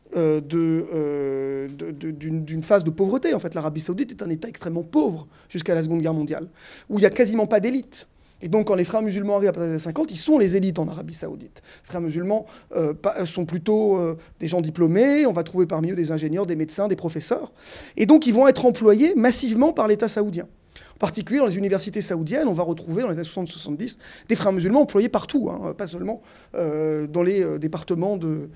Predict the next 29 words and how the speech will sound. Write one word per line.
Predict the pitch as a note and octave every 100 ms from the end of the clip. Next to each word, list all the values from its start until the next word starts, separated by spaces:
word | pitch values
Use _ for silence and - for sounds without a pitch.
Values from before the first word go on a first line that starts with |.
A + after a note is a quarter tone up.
| - -
d'études | F3 F3 G#3
religieuses. | E3+ F#3+ A3 E4+ C4 - - - -
Euh, | G3
généralement, | A3+ A3 G#3+ B3
d'ailleurs, | G#3+ G3
les | F#3+
études | G3+ G3+
religieuses, | F#3+ F#3 A3 G#3
c'est |
ce | D#3+
que | -
les | D#3+
salafistes | D#3 E3+ D#3+ G3 D#3+
vont | E3
garder, | D#3+ D#3 D#3+ F3+ F3
euh, | C#3
pour | G3+ D4
eux, | E4+ - - - -
même | G#3
si | A3 A#3+
les | G3+
frères | -
musulmans, | F#3+ F3+ F#3 F3+
quelquefois, | F3 E3+ E3 G3+
on |
va | E3
les | E3
trouver | - E3
également. | E3 G#3+ D#4